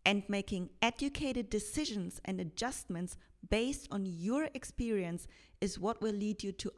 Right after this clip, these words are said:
optimal progress. This is how you train smarter instead of just harder. That said, I want to quickly summarize today's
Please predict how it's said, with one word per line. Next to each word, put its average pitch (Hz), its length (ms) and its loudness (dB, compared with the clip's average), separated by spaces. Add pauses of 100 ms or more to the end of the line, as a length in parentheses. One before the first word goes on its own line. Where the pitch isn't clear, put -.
(120)
optimal 220 520 0
progress. - 760 0
This - 500 0 (220)
is 214 180 -2
how 202 160 0
you 196 160 0
train 190 320 -2
smarter 208 680 0 (360)
instead 196 380 2
of 180 200 0
just - 340 -2
harder. - 600 0 (240)
That 226 220 4
said, 254 320 0
I - 60 2
want 233 200 2
to 226 80 -2
quickly 302 420 -2
summarize 190 580 0
today's 214 520 -2